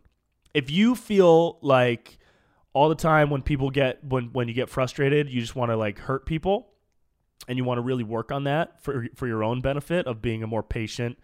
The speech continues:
relaxed, calm person, go buy Safe Moon right now and just breathe your way through the process. And I think you'll come out as a better person. I truly do. I truly think you will.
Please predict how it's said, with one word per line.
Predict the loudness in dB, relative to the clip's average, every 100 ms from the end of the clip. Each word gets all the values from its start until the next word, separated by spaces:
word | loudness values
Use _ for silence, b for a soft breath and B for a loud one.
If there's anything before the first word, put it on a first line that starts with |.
| b b b
relaxed, | -4 -2 0 0 -2 -6 -18 -18
calm | -8 -4 -4 -4
person, | -4 -4 -4 -6 -6 b b b b b 2
go | 8 8
buy | 8 8 8
Safe | 4 0 2 0 0
Moon | -2 0 0 -4
right | -2 0 0
now | -2 -2 0 -2 -4 _ _ _ _ _ _ _ _
and | -2 0
just | -4 -4
breathe | 0 2 2 2
your | 0 0
way | 2 0
through | 0 -4
the | -4
process. | -4 -6 -6 -14 -18 -20 _ _ _ _ _ _ _ _ _ -12
And | -10
I | -8
think | -8 -8
you'll | -10
come | -8 -6
out | -6 -6 -12 _ _
as | -10
a | -8
better | -8 -8
person. | -12 -16 -18 -20 -20 _ _ _
I | -14
truly | -12 -10 -10
do. | -10 -14 -16 _
I | -14
truly | -10 -10 -10
think | -12 -14
you | -16
will. | -18